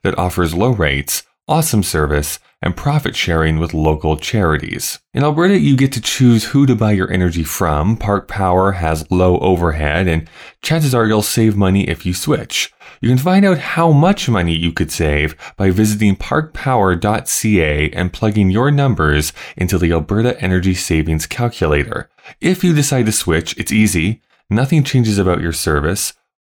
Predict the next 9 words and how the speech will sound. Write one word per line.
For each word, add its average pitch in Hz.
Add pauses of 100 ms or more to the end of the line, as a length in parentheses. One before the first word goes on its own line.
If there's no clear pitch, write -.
only 135
the 151
price 85
you 87
pay. 85 (420)
Learn 160
more 127
at -
parkpower 90